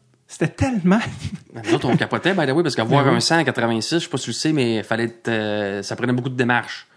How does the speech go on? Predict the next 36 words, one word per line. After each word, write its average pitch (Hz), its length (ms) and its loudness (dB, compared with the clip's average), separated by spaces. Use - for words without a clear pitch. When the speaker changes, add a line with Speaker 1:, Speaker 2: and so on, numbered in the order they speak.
Speaker 1:
Puis 175 120 -6
il - 20 -6
fallait 135 220 -2
être 127 80 -4
très 156 180 0
attentif, 151 380 0
puis 202 100 -6
avoir 135 200 -2
une 139 60 -2
enregistreuse. 131 680 -4
Puis 110 280 -6
là, 151 100 2
il 165 80 4
te 165 80 2
le 147 80 4
mettait 139 220 2
dans 151 140 0
le 143 60 0
générique 165 680 4
pour 151 100 -4
être 131 80 -4
sûr 156 160 -2
que 151 120 0
comme, 131 240 -2
non, 139 100 0
non, 156 120 2
tu 151 100 -2
vas 143 60 2
le 135 60 -2
voir 143 180 0
à 127 100 -6
chaque 139 220 -4
Speaker 2:
Ah, 113 100 -2
mais 127 80 0
c'est 113 100 -6
ça. 180 320 -4